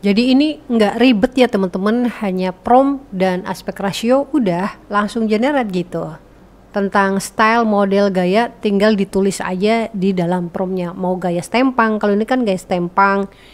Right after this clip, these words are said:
ini gaya realistik, itu ditulis saja di dalam promptnya.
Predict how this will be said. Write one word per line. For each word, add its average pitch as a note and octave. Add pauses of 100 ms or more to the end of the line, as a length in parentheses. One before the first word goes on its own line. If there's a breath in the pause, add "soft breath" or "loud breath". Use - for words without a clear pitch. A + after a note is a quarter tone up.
(180 loud breath)
ini G3+
gaya F3+
realistik, F#3
itu C4+ (240)
ditulis G3
saja F#3+ (240 loud breath)
di A#3
dalam G3
promptnya. A#3